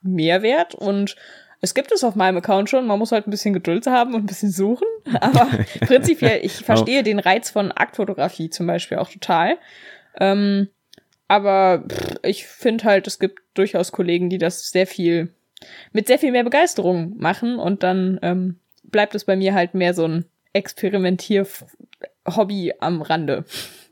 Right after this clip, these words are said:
Speaker 2: Ja, was ja auch nicht, was ja auch vom Prinzip her überhaupt nicht schadet.
Speaker 1: Nö.
Speaker 2: Von daher, pff, oh mein Gott, man muss nicht alles, also, ja.
Speaker 1: Man kann
Speaker 2: Wie
Speaker 1: auch
Speaker 2: gesagt,
Speaker 1: nicht alles bedienen.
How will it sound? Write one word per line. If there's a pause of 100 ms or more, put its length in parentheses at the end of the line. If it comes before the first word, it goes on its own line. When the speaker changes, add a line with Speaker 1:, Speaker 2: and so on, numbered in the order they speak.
(680)
Speaker 2:
Ja, (300)
was
ja
auch
nicht,
was
ja
auch
vom
Prinzip
her
überhaupt
nicht
schadet. (640)
Speaker 1:
Nö.
Speaker 2:
Von
daher, (160)
pff, (160)
oh
mein
Gott,
man
muss
nicht
alles,
also, (340)
ja. (800)
Speaker 1:
Man
kann
Speaker 2:
Wie
Speaker 1:
auch
Speaker 2:
gesagt,
Speaker 1:
nicht
alles
bedienen.